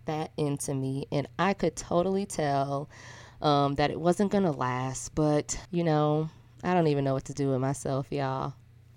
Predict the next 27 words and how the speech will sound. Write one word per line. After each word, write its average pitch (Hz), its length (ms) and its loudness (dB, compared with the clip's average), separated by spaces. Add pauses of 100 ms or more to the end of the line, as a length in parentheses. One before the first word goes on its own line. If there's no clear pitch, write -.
(140)
I 156 80 4
don't. 139 440 0 (1160)
Pray 190 160 8
for 160 140 2
me. 147 240 -2 (480)
Pray 294 140 4
for 285 140 2
me, 269 160 4
but 220 160 4
as 233 180 4
I 233 80 4
said 220 240 -2
before, 185 540 2
I'm 165 100 -2
patting 180 240 2
myself 185 340 0
on 170 120 0
the 165 40 -6
back 139 280 -2
because 143 480 -2
I'm 190 280 0
going 170 340 2
into 151 800 2 (440)
my 208 200 2
new 208 200 4
relationships 156 1000 2
with 147 220 0